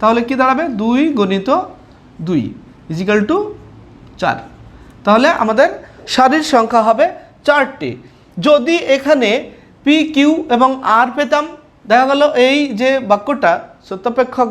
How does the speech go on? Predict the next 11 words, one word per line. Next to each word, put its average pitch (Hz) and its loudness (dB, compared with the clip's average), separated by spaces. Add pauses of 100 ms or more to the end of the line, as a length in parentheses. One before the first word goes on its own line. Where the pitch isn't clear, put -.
বাক্য, 170 -2
এর 277 2
মধ্যে 226 0 (220)
আর 269 2 (100)
সহ 196 0
আছে, 123 -4 (360)
পি, 285 0
কিউ 277 -2
এবং 240 0
আর 233 2
আছে, 139 -8